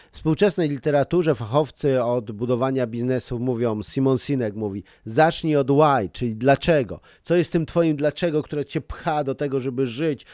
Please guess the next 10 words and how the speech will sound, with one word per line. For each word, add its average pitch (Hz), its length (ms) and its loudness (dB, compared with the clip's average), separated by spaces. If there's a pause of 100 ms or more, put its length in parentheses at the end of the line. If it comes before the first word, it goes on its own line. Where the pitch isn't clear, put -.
(120)
żeby 127 240 -4
działać, 135 380 2
żeby 123 140 -2
tworzyć 120 380 -4
biznes? 98 540 -10 (460)
Michael 143 360 2
Hyatt 170 400 4
z - 140 -18
kolei 131 340 0
powiada, 110 420 -4